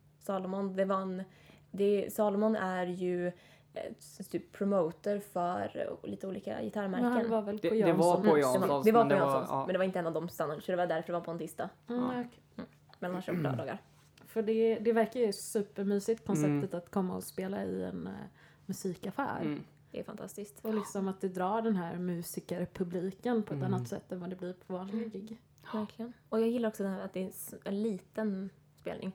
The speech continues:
Speaker 3: Mm.
Speaker 1: Så att det blir väldigt, väldigt intimt och väldigt mysigt.
Speaker 3: Mm.
Speaker 1: Och, mm, också just att alla,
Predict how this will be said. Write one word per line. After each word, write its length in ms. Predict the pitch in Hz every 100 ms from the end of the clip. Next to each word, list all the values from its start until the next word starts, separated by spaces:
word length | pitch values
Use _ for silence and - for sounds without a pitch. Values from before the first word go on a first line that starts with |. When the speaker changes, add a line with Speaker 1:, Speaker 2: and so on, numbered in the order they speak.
| -
Speaker 3:
Mm. 260 | 151 139 131
Speaker 1:
Så 80 | 196
att 400 | 185 - - -
det 80 | 185
blir 160 | 190 190 196
väldigt, 320 | 196 190 190
väldigt 200 | 190 190
intimt 360 | 185 208 202 190
och 60 |
väldigt 160 | 190 -
mysigt. 640 | 190 185 - 208 - - 220
Speaker 3:
Mm. 280 | 214 156 165 - - -
Speaker 1:
Och, 300 | 185 - -
mm, 160 | - - - - _ _ -
också 240 | 196 196
just 140 | 190
att 120 | 185 -
alla, 600 | - 190 185 208 208 -